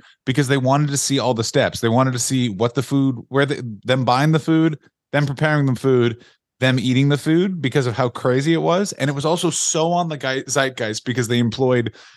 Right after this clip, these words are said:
this weird thing at the time. Jack Daniels was very popular, I think, because of Motley Crue's, uh, book, The Dirt.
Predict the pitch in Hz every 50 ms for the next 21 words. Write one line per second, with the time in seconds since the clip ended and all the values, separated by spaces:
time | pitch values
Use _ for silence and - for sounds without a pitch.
0 | - 113 107 104 - 127 120 127 143 170 208 220 185 160 202 185 185 180 - 147
1 | - 151 147 127 110 98 110 123 139 165 - - 151 143 151 160 175 180 180 165
2 | 170 175 170 170 165 - - 147 160 - 160 165 170 170 156 127 120 - 135 143
3 | - - 131 - - 139 131 135 135 135 135 123 113 - - - 120 120 123 123
4 | 117 104 101 113 113 123 92 123 123 - - 131 131 123 113 113 - _ - 117
5 | 117 110 107 101 95 101 117 120 - - 120 107 101 107 101 92 82 - 107 110
6 | 147 180 175 - - -